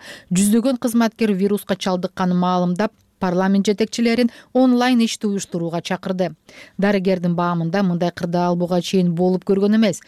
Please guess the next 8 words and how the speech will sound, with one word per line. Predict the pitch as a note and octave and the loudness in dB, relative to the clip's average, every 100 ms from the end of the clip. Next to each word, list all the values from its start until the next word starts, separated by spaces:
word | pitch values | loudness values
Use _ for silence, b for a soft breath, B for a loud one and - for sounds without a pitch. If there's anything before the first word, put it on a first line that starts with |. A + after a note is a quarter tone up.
| B B - | B B -2
Инфекциялангандардын | F#3 F#3+ E3+ F#3 F3+ F3 F3 F3+ F3 F3+ | 0 0 -2 0 0 0 0 0 0 0
үчтөн | G3+ F#3+ - G#3 G3 | 0 -2 -2 0 0
эки | F#3+ G#3+ | 0 -2
бөлүгү | F#3+ G#3 G#3+ A3 F#3+ | 0 2 2 0 -2
омикрон | F3+ F3+ - F#3 | -4 -4 -2 -2
вариантын | F3+ F3+ F3+ F3 F#3 F3 | 0 0 -2 -2 -2 0
жугузуп | F3+ F#3 F#3+ | 0 0 0
алган. | G3 G#3 D#3+ | 0 0 -4